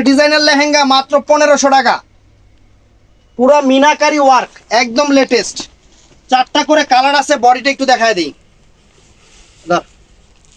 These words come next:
টান দে। এই যে এটা হলো দোপাট্টা,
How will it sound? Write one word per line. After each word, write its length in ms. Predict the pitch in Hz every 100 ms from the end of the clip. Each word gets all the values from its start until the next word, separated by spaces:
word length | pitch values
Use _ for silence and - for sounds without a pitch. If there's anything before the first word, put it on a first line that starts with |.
| - _ - _ _ _ _ _ _ _ _ _ _ _ _ _ _ - _
টান 120 | 294 240
দে। 60 | - _ _ _ _ - - - - - _ _
এই 140 | 226 247
যে 60 | 277
এটা 100 | 277 277
হলো 120 | 302 208
দোপাট্টা, 480 | 269 294 - 247